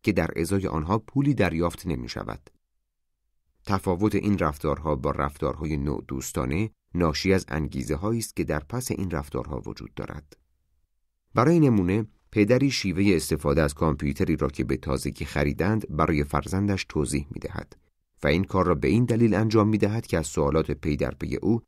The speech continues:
درباره کار کردن با کامپیوتر خسته شده است و ضمناً می‌خواهد از دردسرهایی که ممکن است در آینده ایجاد شود جلوگیری کند. در این نمونه رفتار اجتماعی مطلوب، نه رفتار نوع دوستانه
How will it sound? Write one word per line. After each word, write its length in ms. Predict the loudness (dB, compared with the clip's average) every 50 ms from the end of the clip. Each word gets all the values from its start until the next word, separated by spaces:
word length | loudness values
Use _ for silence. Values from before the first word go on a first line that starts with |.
| -2 2
درباره 520 | 2 4 4 4 4 2 2 4 2 2 0
کار 300 | 0 0 0 0 0 0
کردن 420 | -2 -4 -4 -2 0 -2 -2 0
با 120 | -2 -2
کامپیوتر 600 | -4 -4 -4 -4 -4 -2 -2 -4 -4 -2 -2 -2
خسته 420 | -2 -4 -6 -8 -8 -6 -4 -4 -4
شده 260 | -4 -4 -6 -4 -6
است 200 | -6 -8 -10 -16 -20 _ _ _ _ -2
و 80 | -2 0
ضمناً 300 | 0 0 0 2 2 0
می‌خواهد 520 | 0 -2 -4 -6 -6 -4 0 -2 -2 0
از 200 | -2 -4 -2 0
دردسرهایی 720 | 0 0 0 0 0 0 0 0 0 -2 0 0 0 0
که 100 | 0 0
ممکن 380 | 0 2 0 0 -2 -2 -2 -2
است 200 | -2 -2 -2 -4
در 120 | -4 -4
آینده 480 | -2 -2 -2 0 0 0 0 2 2 2
ایجاد 400 | 2 2 0 -2 -2 -4 -4 -4
شود 400 | -6 -6 -4 -2 -2 -2 -2 -4 -2 2
جلوگیری 500 | 4 4 4 4 2 2 0 -4 -4 -6
کند. 480 | -8 -10 -10 -10 -10 -12 -14 -18 -20 -20 _ _ _ _ _ _ _ _ _ _ _ _ _ _ _ _ _ _ _ _ _ _ _ _ _ _ _ _ _ _ _ _ _ -8 0 4
در 120 | 4 6
این 200 | 6 6 6 6
نمونه 460 | 4 4 2 2 2 2 2 2 0 -2 -2
رفتار 540 | 0 0 0 0 0 0 0 2 2 2 0 0
اجتماعی 600 | -2 -4 -2 -2 0 0 0 0 0 2 2 2
مطلوب، 580 | 2 2 0 -2 -4 0 0 2 2 0 -2 -10 -20 _ _ 0
نه 100 | 2 4
رفتار 480 | 4 4 2 0 0 0 0 0 2 2
نوع 260 | 2 0 0 0 -2
دوستانه 460 | -6 -8 -8 -6 -4 -4 -4 -4 -6